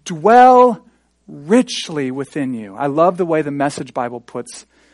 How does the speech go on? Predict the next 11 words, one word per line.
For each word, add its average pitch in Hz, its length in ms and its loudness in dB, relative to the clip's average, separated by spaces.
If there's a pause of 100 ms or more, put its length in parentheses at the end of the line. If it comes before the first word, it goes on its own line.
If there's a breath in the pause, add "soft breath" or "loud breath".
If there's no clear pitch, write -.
(260)
this 120 380 -6
verse. 123 460 -10
It 127 80 -12
says, 147 240 -2
"Let 143 280 -4
the 185 60 -4
word 175 180 -4
of 196 120 -10
Christ, 123 540 -12 (240)
the 117 80 -10
message, 123 800 -8